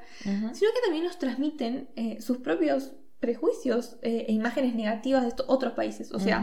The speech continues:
Speaker 1: Ujú.
Speaker 2: por ejemplo, todos piensan en países del Medio, del Medio Oriente y ¿qué piensan? En el terrorismo.
Speaker 1: Ujú.
Speaker 2: Vos ves terroristas. ¿Y por qué es eso?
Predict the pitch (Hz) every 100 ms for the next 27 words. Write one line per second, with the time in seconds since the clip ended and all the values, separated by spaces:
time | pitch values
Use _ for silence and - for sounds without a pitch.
0 | 196 - - - 233 - 226 220 247 -
1 | - - - - - - 381 415 392 349
2 | 320 254 240 269 254 226 262 240 233 -
3 | 226 220 226 285 247 208 311 415 403 262
4 | 240 - 220 - - - 277 311 339 339
5 | 453 - 208 - 190 196 277 311 - -
6 | - - 233 220 - - - - - -
7 | - 311 311 370 466 - 254 - 233